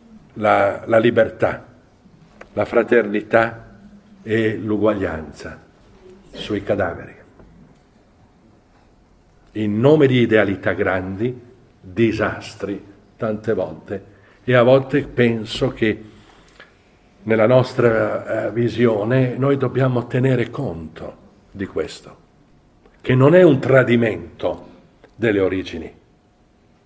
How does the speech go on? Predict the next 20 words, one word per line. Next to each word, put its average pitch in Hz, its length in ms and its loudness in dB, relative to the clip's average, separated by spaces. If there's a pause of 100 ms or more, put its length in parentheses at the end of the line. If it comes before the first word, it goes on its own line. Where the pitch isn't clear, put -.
(440)
ma 127 340 2
è 131 380 2
ciò 143 240 2
che 127 500 2
lo 120 160 -2
Spirito 127 540 0
dice 107 480 0
alla 95 220 -4
Chiesa, 92 440 -2
che - 180 -4
coloro 139 360 6
che - 180 2
sono 143 300 2
dentro 113 680 0 (240)
alle 104 180 -2
nostre 110 340 0
comunità 107 460 0
parrocchiali, 104 580 0
ai 90 140 -6
pa-, 104 320 -2